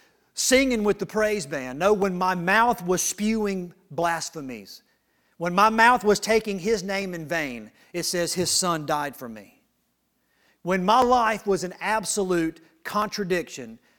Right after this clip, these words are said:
and an utter abomination to the word of God, it says that his son died for me. When I stunk of death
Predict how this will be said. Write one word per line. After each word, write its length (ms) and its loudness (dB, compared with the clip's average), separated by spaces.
and 180 -8
an 180 -8
utter 360 4
abomination 960 -2
to 140 -2
the 80 -4
word 280 0
of 120 -6
God, 340 -2
it 120 -10
says 280 0
that 140 -6
his 280 0
son 420 -2
died 320 -6
for 120 -14
me. 360 -16
When 180 2
I 240 2
stunk 500 0
of 160 0
death 460 -6